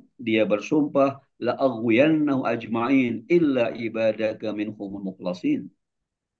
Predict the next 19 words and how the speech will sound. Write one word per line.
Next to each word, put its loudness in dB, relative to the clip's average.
Iblis 2
bersumpah 2
di 0
hadapan -2
Allah -2
Ta'ala, 0
"Ya 6
Allah, 2
la 4
aghwiyannahu 4
ajma'in, -2
saya 2
akan 0
mensesatkan -2
mereka, 0
mencela-, 4
mencelakakan 0
mereka, -2
kecuali -2